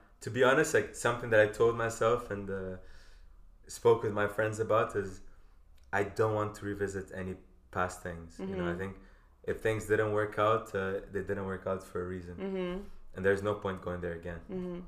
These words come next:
Speaker 1: Where, where we're trying to get to. We already
Speaker 2: Mm-hmm.
Speaker 1: know the answer.
Speaker 2: Mm-hmm.
Speaker 1: Uh, we already know that there's certain things that don't work out. So why not just wait for something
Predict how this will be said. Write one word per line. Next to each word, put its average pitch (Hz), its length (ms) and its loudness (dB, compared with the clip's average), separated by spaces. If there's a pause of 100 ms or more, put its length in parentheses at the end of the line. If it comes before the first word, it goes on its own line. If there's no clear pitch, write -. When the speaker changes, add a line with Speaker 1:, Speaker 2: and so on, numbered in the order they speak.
(180)
Speaker 1:
Where, 92 320 -4
where 92 260 0
we're 87 60 -2
trying 87 240 -6
to - 20 -10
get 85 160 -6
to. 90 80 -8
We 92 40 0
already 143 160 6
Speaker 2:
Mm-hmm. 92 80 -2
Speaker 1:
know 92 120 -2
the 90 120 -6
answer. 87 300 -8
Speaker 2:
Mm-hmm. 185 260 -8 (720)
Speaker 1:
Uh, 82 40 -8
we 82 60 -8
already 95 260 4
know 92 200 -2
that 87 100 -6
there's 87 200 -4
certain 87 260 -6
things 85 200 -10
that 82 140 -12
don't 87 180 -6
work 82 240 -10
out. 87 260 -8 (640)
So - 180 -8
why 95 180 0
not 90 200 -4
just - 220 -14
wait 90 160 -2
for - 140 -14
something 85 320 -12